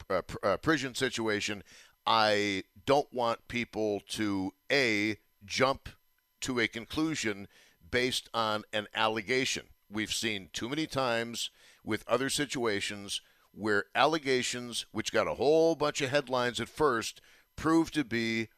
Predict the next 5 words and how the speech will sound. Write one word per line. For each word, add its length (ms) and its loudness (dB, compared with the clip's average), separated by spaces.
unfounded. 800 2
For 420 0
example, 720 0
Matt 300 -4
Araiza. 600 4